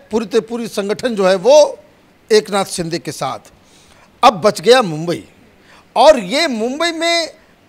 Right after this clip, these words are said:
एकनाथ शिंदे को पटखनी देने के लिए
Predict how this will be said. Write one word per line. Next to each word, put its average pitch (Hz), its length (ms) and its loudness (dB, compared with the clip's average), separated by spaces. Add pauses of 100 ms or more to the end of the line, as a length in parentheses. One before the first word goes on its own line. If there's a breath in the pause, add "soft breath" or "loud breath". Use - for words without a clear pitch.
(260)
एकनाथ 294 640 4
शिंदे 269 440 -4
को 311 320 4 (540)
पटखनी 262 420 6
देने 285 240 2
के 214 160 0
लिए 151 360 -4